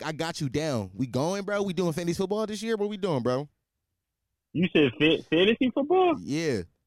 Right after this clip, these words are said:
Speaker 2: Yeah, you wanna do one?
Speaker 1: Yeah, I'm, yeah, I wanna do one.
Speaker 2: All right, let's do it.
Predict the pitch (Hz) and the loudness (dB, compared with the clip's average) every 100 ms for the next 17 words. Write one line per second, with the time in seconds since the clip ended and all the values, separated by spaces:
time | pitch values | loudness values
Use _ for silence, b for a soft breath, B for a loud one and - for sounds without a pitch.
0 | _ _ _ _ _ _ _ _ _ 190 | _ _ _ _ _ _ _ _ _ 2
1 | 247 226 226 220 285 339 330 117 165 214 | 4 6 4 4 2 0 -2 -6 -6 -4
2 | 151 - 147 220 180 185 202 233 262 151 | -4 -6 -4 -2 -2 0 -2 0 0 0
3 | 92 - _ _ _ _ _ _ _ _ | -4 -10 _ _ _ _ _ _ _ _
4 | _ - 208 208 214 294 151 107 | _ 0 2 2 2 0 0 -2